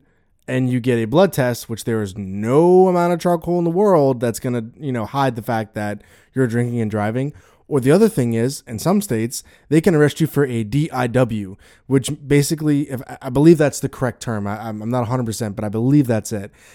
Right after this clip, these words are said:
And what that essentially entails is that you blew under the legal limit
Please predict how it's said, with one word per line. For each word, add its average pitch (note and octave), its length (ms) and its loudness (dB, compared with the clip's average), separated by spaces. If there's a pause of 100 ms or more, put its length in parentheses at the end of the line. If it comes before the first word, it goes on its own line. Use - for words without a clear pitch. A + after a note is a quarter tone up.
(120)
And C3+ 140 -2
what C#3+ 120 4
that C#3 100 2
essentially C#3 440 0
entails B2 460 -2
is A2 120 -6
that A2 280 -4 (420)
you C#3+ 220 2
blew D#3 340 4
under D#3 300 4
the C#3+ 140 2
legal C3 340 0
limit A#2 420 0